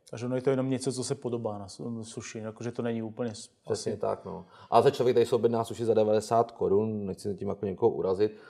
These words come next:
Speaker 2: a tak asi o to nemůže očekávat, že to bude prostě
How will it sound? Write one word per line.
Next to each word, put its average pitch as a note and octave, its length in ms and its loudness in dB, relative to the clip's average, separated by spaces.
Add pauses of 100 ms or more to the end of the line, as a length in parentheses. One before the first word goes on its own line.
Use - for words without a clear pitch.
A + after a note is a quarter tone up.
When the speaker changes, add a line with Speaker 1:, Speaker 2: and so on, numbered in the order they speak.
(160)
Speaker 2:
a G2 80 -6
tak G2+ 180 -2
asi G2+ 180 -2
o G2+ 100 2
to G#2 100 0
nemůže G2 200 0
očekávat, G2 520 2
že F#2+ 80 -6
to G2 120 -4
bude F#2+ 180 0
prostě F#2 540 -2